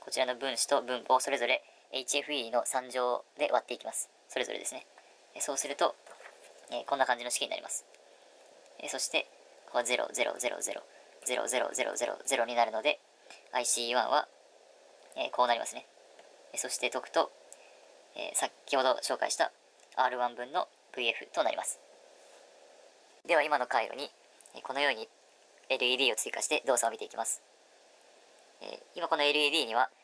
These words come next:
停電留置十ミリアンペアが流れるように、ここの抵抗を調節して設定しています。えー、そしてこのテスターには電源電圧、このテスターはトランジスタのベース電圧ブイエフツー、このテスターは、えー、エルイーディーに流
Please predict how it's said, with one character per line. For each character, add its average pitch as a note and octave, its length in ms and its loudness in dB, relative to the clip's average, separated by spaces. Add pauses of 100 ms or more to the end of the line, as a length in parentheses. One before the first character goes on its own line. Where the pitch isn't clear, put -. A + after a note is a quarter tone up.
(120)
停 C#3 140 -6
電 C#3 180 -4
留 C#3+ 120 0
置 A#2 180 -4
十 C3+ 100 -2
ミ C3+ 80 -4
リ C#3 80 4
ア D3+ 60 2
ン - 40 -6
ペ A#2 100 2
ア A2 100 2
が - 0 -
流 A2+ 160 2
れ A#2 80 -2
る A2 60 -10
よ G#2+ 100 -6
う - 20 -6
に、 C3 140 -10 (240)
こ - 80 -12
こ B2+ 60 -4
の A#2+ 80 -8
抵 A#2+ 120 2
抗 B2 120 2
を B2 40 4
調 A#2+ 140 0
節 A2+ 180 0
し - 60 6
て - 140 -2
設 B2 140 -2
定 - 120 -10
し - 40 0
て - 80 -4
い - 40 -10
ま A2+ 100 -2
す。 - 180 2 (720)
え C3 80 -8
ー、 - 20 -8
そ - 100 -10
し - 60 -4
て D3+ 80 0
こ D3+ 100 -4
の C#3+ 80 -2
テ - 100 -6
ス - 100 2
タ - 60 4
ー - 60 -2
に C#3 80 0
は - 80 -2 (380)
電 B2+ 100 0
源 A2+ 200 -2
電 A2 100 0
圧、 - 180 -4 (280)
こ - 100 -6
の C3 80 -6
テ C#3+ 80 2
ス - 80 0
タ G2+ 100 2
ー A2+ 60 4
は C#3+ 120 4 (320)
ト - 80 -2
ラ B2+ 60 2
ン B2 60 -2
ジ B2+ 80 0
ス - 60 4
タ B2+ 80 2
の C3 60 0
ベ B2 120 2
ー A2+ 40 2
ス - 100 -2
電 B2 140 0
圧 - 220 -2 (100)
ブ B2+ 120 -2
イ A#2 60 0
エ A#2 40 2
フ - 140 -10
ツ - 160 -2
ー、 G#2 80 -8 (480)
こ - 80 -6
の B2 60 -10
テ B2+ 100 0
ス - 80 0
タ - 80 0
ー A2+ 60 2
は、 C#3 160 2 (680)
え - 60 -6
ー、 - 120 -2
エ - 20 4
ル D#3 80 2
イ D#3+ 80 2
ー - 40 -4
デ F3 60 0
ィ - 20 0
ー C3+ 40 -2
に A#2 60 -6
流 A2 80 6